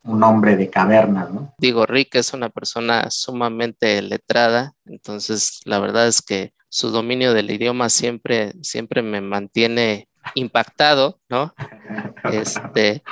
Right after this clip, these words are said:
Speaker 2: pero para,
Speaker 1: Gracias,
Speaker 2: para
Speaker 1: amigo,
Speaker 2: todos
Speaker 1: gracias.
Speaker 2: los demás que somos, este,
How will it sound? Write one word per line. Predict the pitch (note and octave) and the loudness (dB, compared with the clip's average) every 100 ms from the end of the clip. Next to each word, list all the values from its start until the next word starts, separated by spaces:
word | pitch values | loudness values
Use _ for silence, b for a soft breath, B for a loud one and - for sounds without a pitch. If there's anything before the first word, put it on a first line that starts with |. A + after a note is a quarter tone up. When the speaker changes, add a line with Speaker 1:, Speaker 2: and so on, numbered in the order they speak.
| D3 - | -8 -2
Speaker 2:
pero | B2 A#2 | 0 0
para, | - A#2+ A#2 | 0 0 2
Speaker 1:
Gracias, | A2 G2+ | 0 0
Speaker 2:
para | A#2+ A#2 | 2 2
Speaker 1:
amigo, | - F3 | 0 -2
Speaker 2:
todos | - D3 | 2 4
Speaker 1:
gracias. | C3+ A2+ | 4 2
Speaker 2:
los | A2+ | -2
demás | A#2+ C3 C3 | 0 -2 -2
que | B2 | -6
somos, | - B2 B2+ B2 - | -8 -8 -8 -6 -4
este, | G#2+ - - A2 G#2 G#2+ | -4 -4 -4 -6 -6 -10